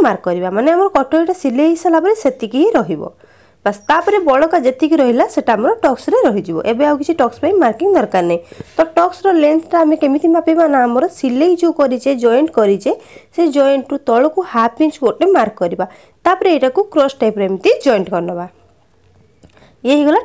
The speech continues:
ଟକ୍ସ ପାଇଁ ମାର୍କିଂ। ତ ଏମିତି ଯୋଉ ମାର୍କ କଲେ ସେ ମାର୍କ ଉପରେ ଗୋଟେ ସିଲେଇ ପକେଇ ନେବା। ତ ଗୋଟେ ଟକ୍ସ ଯେମିତି ଆମେ ପକେଇଲେ ଏଇଠି ଗୋଟେ କଟରୀ ଯେମିତି ରେଡି କଲେ, ଆଉ ଗୋଟେ କଟରୀକୁ ବି ସେମ୍ ପ୍ରୋସେସ ସେଠି ରେଡି କରିବା। ଦୁଇଟା ଯାକ କଟରୀକୁ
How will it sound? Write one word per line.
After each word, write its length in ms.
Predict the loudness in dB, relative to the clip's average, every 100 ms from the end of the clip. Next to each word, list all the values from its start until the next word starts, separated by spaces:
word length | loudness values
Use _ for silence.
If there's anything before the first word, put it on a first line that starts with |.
| 0
ଟକ୍ସ 200 | -2 -2 0
ପାଇଁ 100 | 2 2
ମାର୍କିଂ। 320 | -2 -6 -10 -4
ତ 40 | -2
ଏମିତି 400 | 0 0 -2 0 0
ଯୋଉ 140 | 2 0 0
ମାର୍କ 200 | -2 0
କଲେ 280 | -2 0 -2
ସେ 160 | -2 -2
ମାର୍କ 300 | -2 -2 -4
ଉପରେ 220 | -8 -6 -6
ଗୋଟେ 200 | -4 -4
ସିଲେଇ 300 | 0 0 0 -2
ପକେଇ 180 | -4
ନେବା। 260 | -4 -4 -6 -10 -20 _ _ _ _ _ _ _ -4
ତ 20 | -2
ଗୋଟେ 260 | -2 -2 -4
ଟକ୍ସ 280 | -2 -4 -2
ଯେମିତି 340 | 0 2 2
ଆମେ 160 | 2 2
ପକେଇଲେ 420 | 0 -4 -2 0 0
ଏଇଠି 200 | 0 0 0
ଗୋଟେ 280 | 0 -2 -2
କଟରୀ 360 | -2 -2 -2
ଯେମିତି 320 | 0 0 2 2
ରେଡି 220 | 2 2
କଲେ, 220 | 2 2
ଆଉ 180 | 2 2
ଗୋଟେ 180 | 0 -2 -4
କଟରୀକୁ 360 | -6 -6 -4 -2
ବି 100 | -2
ସେମ୍ 260 | 0 -2 0
ପ୍ରୋସେସ 320 | -6 -6 -8 -8
ସେଠି 200 | -6 0 2
ରେଡି 200 | 0 -2
କରିବା। 320 | -6 -8 -8 -14 _ _ _ _ _ _ _ _ _ _ _ _ _ _ _ _ _ _ -14
ଦୁଇଟା 340 | -8 -6 -6 -6
ଯାକ 140 | -6 -4
କଟରୀକୁ 420 | -4 -4 -6 -4